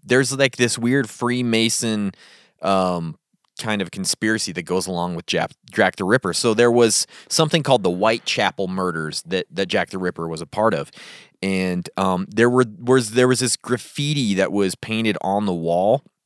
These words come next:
Um, but versions vary because the, the graffiti was actually removed before it was recorded or photographed. Um, at the time, the police said they removed it to stop widespread panic.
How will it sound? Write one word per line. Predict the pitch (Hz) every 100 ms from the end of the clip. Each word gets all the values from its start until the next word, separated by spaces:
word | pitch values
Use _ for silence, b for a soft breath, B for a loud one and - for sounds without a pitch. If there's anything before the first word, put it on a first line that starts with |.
| _ _ _ _ - - - _
Um, | 104 104 95 92 B B B
but | - 123
versions | 143 165 151 107
vary | 123 123
because | 104 104 107
the, | 104 113
the | 120
graffiti | 110 117 170 160
was | 117 107
actually | 113 123 98
removed | 90 85 90 104 101 -
before | 85 - 101 98
it |
was | 90 85
recorded | 85 - 104 92 80
or |
photographed. | 80 90 90 85 76 73 - B B B
Um, | 90 92
at | - 117
the |
time, | 101 120 123
the | 104
police | - 113 107
said | 113 95
they | 90
removed | 87 85 101 160 117
it | 101 - -
to | 104
stop | - - 117 117 -
widespread | 90 98 104 92 - 107 95 -
panic. | - 95 85 - -